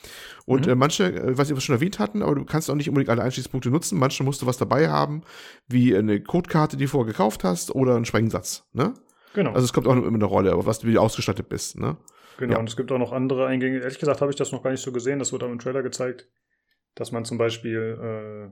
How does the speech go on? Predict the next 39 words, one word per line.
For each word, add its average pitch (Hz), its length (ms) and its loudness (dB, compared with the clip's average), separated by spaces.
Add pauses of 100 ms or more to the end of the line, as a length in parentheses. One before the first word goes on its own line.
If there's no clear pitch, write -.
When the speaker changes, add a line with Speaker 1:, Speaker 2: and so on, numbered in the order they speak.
Speaker 2:
nur 113 160 -6
durch 113 160 -6
einen 127 80 -2
Lüftungsschacht 123 480 -2
kommt 117 180 -4
halt 110 120 0
die 117 60 -6
Schlange 131 300 0
durch 120 320 2
oder 113 140 -2
ein 113 80 -2
Operator, 113 420 -2
der 110 220 -2
einen 110 140 -8
bestimmten, 117 720 -6 (800)
ähm, 107 440 -12
bestimmtes 113 340 -8
Gadget 113 300 -2
dabei 107 240 -6
hat. 113 120 -4
Also 110 160 -10
es 107 120 -14
kann 113 340 -6 (160)
nicht 113 240 -12
jeder 127 220 6
überall 120 340 2
rein, 107 300 -6
wie 110 40 -8
du 110 40 -8
schon 143 140 2
Speaker 1:
Mhm. 147 80 4
Speaker 2:
gesagt 233 200 -2
hast. - 300 -8
Speaker 1:
Genau. 110 240 -2
Speaker 2:
Genau. 104 240 -8 (1700)
Und, 151 280 0
äh, 147 120 4
die 143 140 -6
Gegner, 214 600 -2